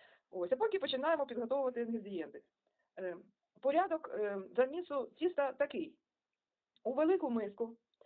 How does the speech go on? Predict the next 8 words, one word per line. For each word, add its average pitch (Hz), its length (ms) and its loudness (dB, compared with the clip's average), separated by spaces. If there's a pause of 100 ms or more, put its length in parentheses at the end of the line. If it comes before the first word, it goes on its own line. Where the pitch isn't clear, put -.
(200)
насипаємо 226 680 0 (580)
двісті 269 580 0 (180)
мілілітрів 294 600 -2 (100)
склянку 185 560 -2 (380)
цукру, 277 520 -2 (1800)
додаємо 320 720 4 (1300)
розм'якчений 285 680 2
маргарин 269 520 2